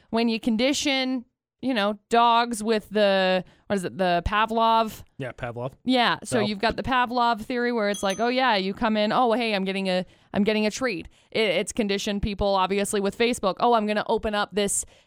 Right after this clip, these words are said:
Speaker 1: happy app. Oh, only now I'm sad. But then they create this addiction to, like, a sadness type of a thing, and that's why the people who are still associated with Facebook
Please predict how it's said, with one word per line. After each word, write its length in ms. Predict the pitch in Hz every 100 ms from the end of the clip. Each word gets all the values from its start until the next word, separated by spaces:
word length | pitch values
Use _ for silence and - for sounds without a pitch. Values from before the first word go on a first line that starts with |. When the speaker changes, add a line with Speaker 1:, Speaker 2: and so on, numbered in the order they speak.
| _
Speaker 1:
happy 400 | 262 247 240 214
app. 360 | 254 254 226 -
Oh, 280 | 254 254 226
only 300 | 240 233 226
now 220 | 214 208
I'm 160 | 196 190
sad. 580 | - 240 226 185 180 -
But 160 | 208 202
then 180 | 196
they 140 | 190 180
create 400 | - 202 190 190
this 160 | 190 -
addiction 540 | 175 202 - 202 180
to, 160 | 190 190
like, 160 | 175 160
a 80 |
sadness 480 | - 226 254 220 220
type 180 | 226 190
of 80 | 185
a 80 | 185
thing, 380 | 180 180 165
and 160 | 190 180
that's 180 | 170 -
why 120 | 175
the 80 | 175
people 240 | 185 180
who 100 | 180
are 80 | 170
still 220 | 175 180
associated 580 | 175 202 185 185 180 175
with 140 | 175 -
Facebook 640 | 311 330 - 226 208